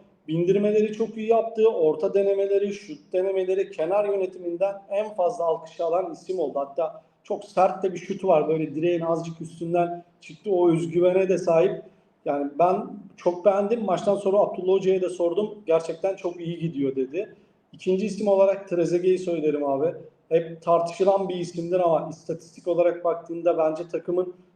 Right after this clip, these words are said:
son dönemdeki en verimli oyuncularından bir tanesi. Dün hırsıyla takımı ayakta tutan, ateşleyen isimdi.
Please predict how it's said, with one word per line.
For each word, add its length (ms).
son 260
dönemdeki 500
en 220
verimli 320
oyuncularından 680
bir 80
tanesi. 340
Dün 240
hırsıyla 580
takımı 440
ayakta 500
tutan, 320
ateşleyen 640
isimdi. 580